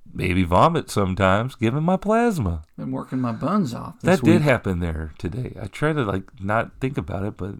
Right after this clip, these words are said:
Speaker 1: you hear these people, they're all on walkie-talkies. They're like, "I need, um, someone had a, a reaction." <laughs>
Speaker 2: Really?
Speaker 1: Yes. What in the
Speaker 2: How can you react to what?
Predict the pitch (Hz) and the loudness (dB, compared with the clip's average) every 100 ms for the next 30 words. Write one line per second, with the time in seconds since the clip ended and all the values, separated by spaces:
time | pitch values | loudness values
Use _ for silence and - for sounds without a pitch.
0 | - - 104 - 98 110 104 - 107 104 | -18 -20 -14 -8 -6 -4 -6 -6 -6 -4
1 | 101 95 98 101 117 113 104 98 110 - | -6 -6 -4 0 2 2 0 -2 -4 -6
2 | 92 98 98 - 98 87 85 90 - - | -6 -4 -6 -6 -8 -6 -8 -10 -14 -20
3 | - - - 143 165 156 139 131 123 120 | -20 -16 -8 -4 0 2 2 0 0 -4
4 | 113 - - - - - - - - 160 | -8 -14 -20 -20 -20 -20 -20 -18 -6 -2
5 | 151 131 123 110 110 - 123 123 113 107 | 2 2 2 0 -2 -2 2 4 4 2
6 | 101 - 92 92 - - - - - - | 0 -4 -2 -2 -6 -10 -20 -20 -20 -16
7 | - - 113 104 107 117 139 - - - | -16 -10 -6 -4 -4 -6 -8 -14 -20 -16
8 | - 98 87 - - - - - - - | -2 2 2 0 -8 -14 -18 -18 -20 -12
9 | - 277 - - 123 107 98 95 - - | -4 -4 -4 -2 0 0 0 -2 -6 -20
10 | - - - - - - _ - - - | -20 -20 -20 -20 -20 -20 _ -20 -20 -20
11 | - _ - _ _ _ 127 139 - 156 | -20 _ -20 _ _ _ -14 -12 -10 -8
12 | 139 131 117 113 104 113 107 - _ _ | -2 -2 -2 -6 -6 -6 -10 -14 _ _
13 | _ _ _ _ _ _ _ _ - 107 | _ _ _ _ _ _ _ _ -10 -8
14 | 104 98 117 113 | -8 -8 -10 -10